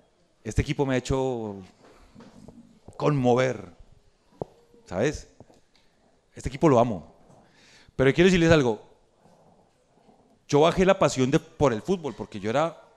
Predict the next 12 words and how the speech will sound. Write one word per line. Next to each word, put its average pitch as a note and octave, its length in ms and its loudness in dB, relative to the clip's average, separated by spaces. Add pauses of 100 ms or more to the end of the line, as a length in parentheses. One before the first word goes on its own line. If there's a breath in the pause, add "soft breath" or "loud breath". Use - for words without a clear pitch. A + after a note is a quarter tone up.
(120)
un C3+ 160 -6
apasionado A#2+ 680 -2
por D#3+ 120 -2
el A2 60 -6
fútbol, D#3+ 360 -8 (240)
mal, A2+ 480 -2 (540)
mal. C#3+ 460 0 (1080)
Y B2 60 -16
por C3+ 160 -4
la B2 100 0
selección B2 380 -4
Colombia, F3+ 480 -4